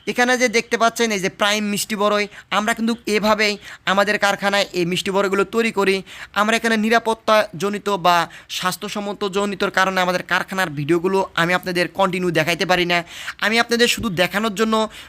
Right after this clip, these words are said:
বা শেখানোর জন্য কিন্তু আমি এখানে অল্প পরিসরে আপনাদের মাল তৈরি করে দেখিয়ে থাকি। আপনাদের এর আগে অন্য অন্য ভিডিওতে কিন্তু এই যে লাল প্যাকেটে বা প্রাইম বড়ই, মিষ্টি বড়ই কীভাবে তৈরি করবেন, A to Z কিন্তু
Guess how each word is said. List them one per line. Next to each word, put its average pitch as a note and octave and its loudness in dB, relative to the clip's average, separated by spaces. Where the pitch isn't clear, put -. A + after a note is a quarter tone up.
বা E3 4
শেখানোর A3 0
জন্য G#3+ -4
কিন্তু G#3 -4
আমি F#3 0
এখানে G3 -2
অল্প A#3 4
পরিসরে G3+ 2
আপনাদের F#3 -2
মাল G3 4
তৈরি G#3+ -4
করে G3 2
দেখিয়ে F3 0
থাকি। F3+ -4
আপনাদের A3+ 2
এর G#3+ 2
আগে A3 2
অন্য A3 0
অন্য G#3+ 0
ভিডিওতে F#3+ 0
কিন্তু G#3 -2
এই E3+ 4
যে F3 2
লাল F3 4
প্যাকেটে G3 -4
বা F3+ 0
প্রাইম F3+ -4
বড়ই, F#3 2
মিষ্টি F3 -4
বড়ই F#3 -2
কীভাবে E3 -4
তৈরি G#3 -2
করবেন, F#3 2
A A3+ 4
to B3 -2
Z G3 2
কিন্তু F#3+ 0